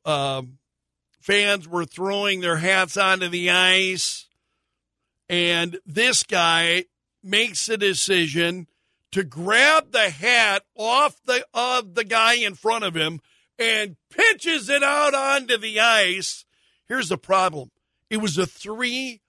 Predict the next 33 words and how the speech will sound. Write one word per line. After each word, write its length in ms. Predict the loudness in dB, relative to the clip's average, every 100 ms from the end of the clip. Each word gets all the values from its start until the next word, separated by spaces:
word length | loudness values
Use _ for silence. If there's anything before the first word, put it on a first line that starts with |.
| _
hundred 600 | -2 -2 -2 -6 -8 -10 -16 -4
dollar 640 | 0 2 2 0 -2 -4
fedora. 840 | -6 -4 -2 2 4 4 2 -2 -8 _ _ _ _ _ -2
That, 220 | 0 0 -2
I 260 | 0 2
love 320 | 0 2 -2 0
fedoras, 480 | -4 -4 -6 -6 -4
so 180 | -2
this 200 | 0 0
story 380 | -2 -2 -2 -2
<laughs> 0 |
really 340 | -2 -4 -4 -10 -2
caught 200 | 0 0
my, 100 | 0 -2 -4 -20 -20 _ 0
I 160 | 0 0
wear 180 | 0 0 -2
one 460 | -4 -4 -4 -8 -18 -20 _ _
almost 600 | 2 4 4 0 -2 -2
daily. 520 | 0 0 0 -2 -4 -4 _ _ -4
Um, 560 | 2 4 4 2 0 -14 _ _ _ _ _
three, 680 | -6 2 4 6 4 2 -4 -12 _
but 240 | -4 -2
mine's 320 | 2 2 0 -2
not 200 | 0 0
a 100 | -2
three 260 | -4 0
hundred 380 | 2 0 -2 -4
dollar 340 | 0 0 -2 -6 _ _
fedora, 480 | -4 -2 0 0 -2
I'll 180 | -2
tell 240 | -4 -2 -4
you 120 | -4
that. 320 | -4 -2 -4